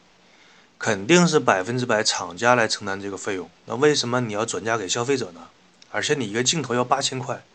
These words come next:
我再添点钱就可以买个新的相机了。那个消费者和我说，他说他这辈子都不会再买任何一款和索尼相关的产品了。现在呢，索尼的主机在国内卖得如火如荼的，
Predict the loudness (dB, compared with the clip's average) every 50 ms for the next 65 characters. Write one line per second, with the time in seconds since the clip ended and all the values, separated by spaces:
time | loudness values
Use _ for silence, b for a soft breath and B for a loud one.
0 | _ _ _ _ -4 0 2 4 4 4 2 0 0 4 4 4 4 2 -2 -2
1 | -2 -2 -2 -4 -4 -4 -4 -4 -6 -8 -10 -8 -2 0 2 2 2 0 0 0
2 | 0 0 0 -4 -6 -8 -8 -10 -10 -12 -12 -16 _ b b b b b b b
3 | b b b -4 -2 2 6 6 6 6 6 4 2 0 0 0 2 2 2 2
4 | 2 0 2 4 6 6 4 4 0 -2 -4 -2 0 0 0 0 2 0 0 0
5 | 0 0 0 0 0 2 2 4 4 4 2 0 -4 -8 -10 -10 -8 -4 -2 -2
6 | 0 0 0 -2 -2 -4 -8 -8 -4 -2 -2 -2 -2 -2 -2 -2 -4 -4 -6 -8
7 | -8 -10 b b b b b b b b -2 0 0 0 0 0 0 -4 -4 -6
8 | -4 -2 -2 -2 -2 -2 -2 -2 -2 -4 -4 -6 -8 -10 -12 -14 -16 -16 -20 _
9 | _ _ _ -20 _ B B B B B B B B B -4 0 4 8 10 10
10 | 10 10 8 6 4 4 2 0 -2 -8 -12 -18 _ _ _ _ _ _ _ _
11 | _ _ _ _ -8 -4 -2 -2 2 4 4 4 4 4 2 2 2 0 -2 -2
12 | -2 0 4 4 6 6 4 2 0 -4 -2 -2 -2 0 0 -2 0 0 0 0
13 | 0 0 0 -2 -2 -2 -4 -4 -2 -2 -2 -2 -2 -4 -6 -10 -12 -12 -14 -14